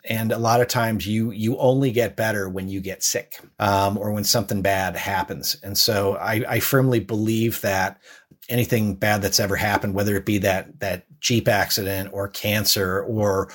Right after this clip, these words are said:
or what have you, you know, a job loss or whatever, um, there, there's a lesson in there somewhere.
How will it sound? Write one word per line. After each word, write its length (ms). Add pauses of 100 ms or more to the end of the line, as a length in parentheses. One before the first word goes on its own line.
(240)
or 160
what 160
have 380
you, 240
you 120
know, 140
a 60
job 360
loss 300
or 80
whatever, 580 (360)
um, 600 (140)
there, 220
there's 300
a 40
lesson 420
in 140
there 220
somewhere. 720